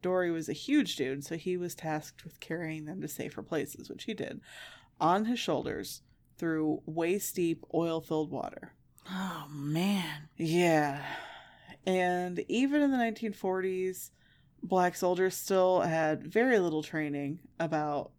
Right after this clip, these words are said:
Speaker 1: you know, anything. So they really had few ways to defend themselves when shit hit the fan in these situations. And they were basically along for the ride in other roles. And if shit hit the fan, I mean,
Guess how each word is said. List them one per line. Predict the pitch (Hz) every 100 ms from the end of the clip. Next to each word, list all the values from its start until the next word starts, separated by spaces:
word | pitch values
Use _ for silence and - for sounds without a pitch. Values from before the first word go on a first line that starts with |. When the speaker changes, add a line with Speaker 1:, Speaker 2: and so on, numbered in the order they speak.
| _
Speaker 1:
you | - 165
know, | - -
anything. | 185 214 165 131 123
So | 170 156
they | 165
really | 165 190 175
had | 151 - 135 -
few | - 233 254
ways | 185 151 151
to | 143
defend | 147 151 139
themselves | 135 143 131 139
when | 147
shit | - 156
hit | 151 -
the |
fan | 135 143 -
in | 120
these | - -
situations. | - - - - 104 - - - - - - -
And | 180 180
they | 180
were | 175 170
basically | 175 175 180 175 170 160 156
along | - 165 160 156 156
for | 165
the | 156
ride | 151 143
in | 135 -
other | 240 226
roles. | 180 180 175 170 170 165 - - _ -
And | 165 160 160 156
if | 147 147
shit | - 147
hit | 160 -
the |
fan, | - 226 247 240 233 226 220 - _ _ _ _ _ _ _ _ _ _ _ _ _ _ _
I | 170 165
mean, | 165 165 160 160